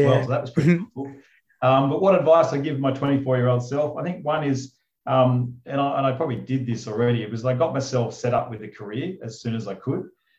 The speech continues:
Speaker 1: So I finished school, I studied, went to uni, um,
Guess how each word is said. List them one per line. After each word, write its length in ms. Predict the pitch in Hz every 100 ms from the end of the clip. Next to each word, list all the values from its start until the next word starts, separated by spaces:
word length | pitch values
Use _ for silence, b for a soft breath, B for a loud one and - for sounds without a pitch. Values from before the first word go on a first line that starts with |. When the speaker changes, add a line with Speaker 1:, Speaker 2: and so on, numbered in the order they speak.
| _
Speaker 1:
So 480 | - 117 113 110 -
I 80 | 120
finished 400 | 143 135 123 -
school, 540 | - 123 123 120 120
I 60 | 117
studied, 460 | - 127 123 120
went 160 | 120 120
to 80 | 104
uni, 480 | 113 117 113 110 _ _ _ -
um, 380 | 110 110 104